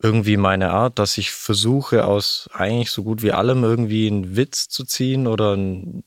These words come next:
ja, ein Fünkchen gute Hoffnung rauszuziehen, um vielleicht auch selber über die Sache einfach lachen zu können. Ja.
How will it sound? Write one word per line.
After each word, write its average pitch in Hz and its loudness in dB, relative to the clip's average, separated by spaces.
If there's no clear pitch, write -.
ja, 110 -2
ein 120 0
Fünkchen 120 0
gute 123 2
Hoffnung 117 0
rauszuziehen, 110 0
um 101 -2
vielleicht 101 -2
auch 98 2
selber 117 2
über 101 0
die 101 -2
Sache 104 -2
einfach 95 -4
lachen 107 -2
zu - -8
können. 104 -2
Ja. 101 -2